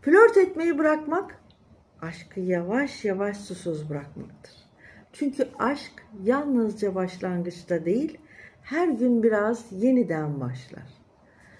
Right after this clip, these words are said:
Bir bakış, sabah kahvesine koyduğun küçük bir not, sıradan bir günde edinilen içten bir teşekkür, bunlar ilk heyecanın yeniden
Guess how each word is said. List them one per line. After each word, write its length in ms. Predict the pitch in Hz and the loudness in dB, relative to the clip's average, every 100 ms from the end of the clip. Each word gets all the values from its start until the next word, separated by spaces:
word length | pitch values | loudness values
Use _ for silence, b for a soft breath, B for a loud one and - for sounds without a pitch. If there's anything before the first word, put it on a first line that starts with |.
| b - | b 4
Bir 240 | 311 254 | 4 4
bakış, 580 | 196 185 202 208 - - - - - - | 0 -2 -4 -6 -12 -20 -20 -20 -20 -20
sabah 440 | - 208 226 220 | -6 -2 -2 -2
kahvesine 640 | - 175 165 156 - 156 156 156 | -6 -8 -6 -8 -8 -10 -10 -4
koyduğun 480 | 156 156 160 160 156 | -4 -2 -4 -6 -10
küçük 400 | - - - - | -16 -16 -14 -8
bir 220 | 147 143 | -6 -6
not, 360 | 143 151 - - B B B B - | -10 -12 -18 -20 B B B B -20
sıradan 600 | - 247 247 269 277 262 | 4 6 6 4 2 4
bir 140 | 220 | 2
günde 340 | 180 185 185 170 | 2 0 0 -2
edinilen 640 | 170 170 165 156 156 170 | -2 -4 -2 -2 -4 -4
içten 520 | - 151 - 170 160 151 | -8 -12 -6 -4 -2 -4
bir 100 | 143 | -6
teşekkür, 840 | - 143 147 143 - 151 180 - - _ _ b b _ 202 | -10 -10 -10 -12 -8 -6 -6 -12 -20 _ _ b b _ -6
bunlar 340 | 220 233 233 233 | -2 0 -2 -4
ilk 260 | 269 - | -8 -8
heyecanın 800 | 190 170 160 156 147 151 196 220 B B B 190 | -2 -2 -2 -6 -4 -4 -4 -8 B B B -10
yeniden 800 | 190 262 247 185 156 160 214 | 0 2 2 2 0 -2 -4